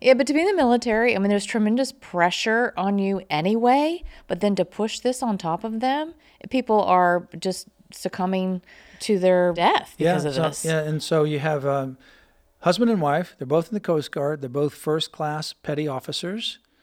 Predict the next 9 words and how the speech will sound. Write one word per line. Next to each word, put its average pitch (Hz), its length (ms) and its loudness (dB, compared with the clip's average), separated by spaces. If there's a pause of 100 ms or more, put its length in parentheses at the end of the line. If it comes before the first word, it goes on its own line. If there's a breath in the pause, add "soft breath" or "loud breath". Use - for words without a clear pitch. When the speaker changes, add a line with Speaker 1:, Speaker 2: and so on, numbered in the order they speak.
(360)
Speaker 2:
They 147 140 0
were 139 180 -2
both, 151 560 0 (140)
uh, 139 260 -4
forced 151 560 -2 (140)
to - 100 -10
get 143 220 -4
the 135 80 -8
shot. 185 440 -2